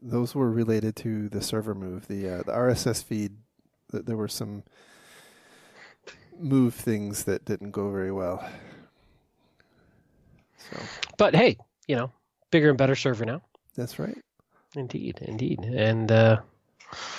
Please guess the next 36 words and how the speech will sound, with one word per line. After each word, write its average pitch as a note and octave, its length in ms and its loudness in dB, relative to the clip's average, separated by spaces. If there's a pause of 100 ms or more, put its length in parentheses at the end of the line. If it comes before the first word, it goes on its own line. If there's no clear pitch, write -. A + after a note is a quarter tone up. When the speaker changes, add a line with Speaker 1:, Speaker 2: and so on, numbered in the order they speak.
(440)
Speaker 2:
and D#3+ 140 6
this E3 140 8
is E3+ 100 10
a E3 60 8
political F3 340 6
free G3+ 500 4
show, E3 280 4
so E3+ 220 2
we E3 120 2
won't F3 160 2
talk E3+ 160 4
about E3+ 160 4
anything F3 220 6
else G3 160 -2
that, C#3+ 100 -2 (300)
that's B2+ 320 -2
been A2 160 -8
going G#2+ 200 -4
on G2+ 80 -4
this G2 140 -10
week F2 300 -10
that, F#2 200 0 (240)
you F2 120 -6
know, E2 100 -6
is - 140 -2
craziness. - 560 -8 (160)
Speaker 1:
Make C3+ 420 -6
InfoSec C3+ 640 0
great A2 240 -4
again. G#2+ 360 -10
That's G#2+ 200 -12
all - 160 -6
I'll - 80 2
say. - 260 -8 (2000)
Speaker 2:
<sighs> D3 760 4 (800)
Speaker 1:
Yep. B2+ 160 -8